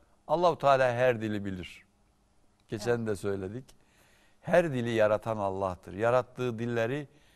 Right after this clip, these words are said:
Speaker 1: en iyi şekilde Allahu Teala bilir. Her
Speaker 2: Gönülleri
Speaker 1: dilden
Speaker 2: bilir,
Speaker 1: okuyalım.
Speaker 2: değil mi hocam?
Speaker 1: Bütün dilleri bilir ama Kur'an'ı kendi dilinde okumak tabii ki daha güzeldir. Çünkü bir hadis-i şerifte "Lisan-ı ehlil cenneti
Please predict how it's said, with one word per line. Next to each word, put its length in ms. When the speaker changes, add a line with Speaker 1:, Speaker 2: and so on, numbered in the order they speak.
Speaker 1:
en 200
iyi 180
şekilde 440
Allahu 360
Teala 500
bilir. 400
Her 220
Speaker 2:
Gönülleri 120
Speaker 1:
dilden 160
Speaker 2:
bilir, 100
Speaker 1:
okuyalım. 320
Speaker 2:
değil 120
mi 60
hocam? 260
Speaker 1:
Bütün 360
dilleri 420
bilir 300
ama 340
Kur'an'ı 320
kendi 380
dilinde 340
okumak 560
tabii 300
ki 260
daha 220
güzeldir. 720
Çünkü 440
bir 120
hadis-i 360
şerifte 540
"Lisan-ı 540
ehlil 320
cenneti 720